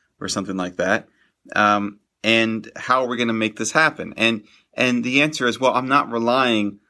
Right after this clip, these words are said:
on the government to make it happen. I'm not relying on the economy to make it happen.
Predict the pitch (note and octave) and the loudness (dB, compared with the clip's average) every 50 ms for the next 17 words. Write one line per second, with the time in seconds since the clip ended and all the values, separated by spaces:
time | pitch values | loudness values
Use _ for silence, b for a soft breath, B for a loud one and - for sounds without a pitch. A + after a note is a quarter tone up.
0 | _ _ _ - G2 A2 G#2+ G#2 G2+ G2+ G2 - A2+ A#2 A2 A2+ A2+ A#2 A2+ A2 | _ _ _ -2 0 2 2 2 0 0 2 2 2 4 4 2 2 0 0 0
1 | - - A#2 A2 A2 A2 A2 A2+ A2 A2 G#2+ - A2+ G2 F#2 F#2+ G2+ G#2+ G2+ G#2 | -2 -2 -2 0 0 0 2 2 2 2 2 0 -2 -4 0 2 2 2 2 0
2 | G#2 G2+ G#2 G#2 G#2 G2+ G2+ G2 G2 - - G2+ G2+ G2 F#2+ F#2+ F#2+ - - A#2 | 0 0 2 4 4 4 2 0 -2 -4 -2 -2 -2 -2 -2 -4 -6 -4 0 2
3 | A#2 A#2 A#2 A2+ G#2 G2+ G2+ G2+ G2 G#2+ G2 G#2 G#2 G2+ G2+ - G#2 G2 G2 | 2 2 2 2 0 0 -2 -2 -4 -4 -2 2 2 2 2 0 -4 -8 -10